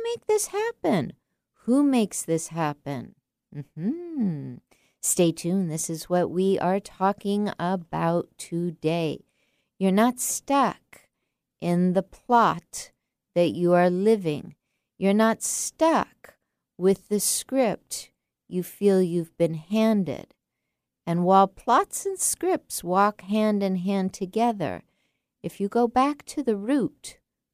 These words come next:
who you really are, and the story you've decided you want to live,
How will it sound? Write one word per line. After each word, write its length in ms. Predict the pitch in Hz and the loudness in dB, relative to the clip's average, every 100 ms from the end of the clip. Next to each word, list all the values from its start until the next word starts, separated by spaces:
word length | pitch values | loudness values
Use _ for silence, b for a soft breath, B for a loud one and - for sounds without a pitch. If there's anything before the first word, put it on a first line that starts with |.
| _ - | _ -2
who 160 | 190 | 0
you 300 | 190 180 190 | 0 0 -2
really 440 | 185 180 180 170 175 | 0 0 2 2 0
are, 480 | 220 196 - 160 _ _ _ _ _ | 0 -2 -6 -12 _ _ _ _ _
and 140 | 156 | -4
the 60 | 165 | -2
story 500 | - - 220 220 170 | -2 0 2 4 2
you've 600 | 156 147 196 247 226 - | 0 0 2 4 0 -4
decided 600 | 160 - 156 151 147 143 | -6 -4 -2 -2 -2 -6
you 300 | 147 185 320 | -2 2 2
want 240 | 214 151 | 2 -2
to 80 | 139 | -6
live, 480 | 131 131 131 123 _ | -8 -6 -6 -6 _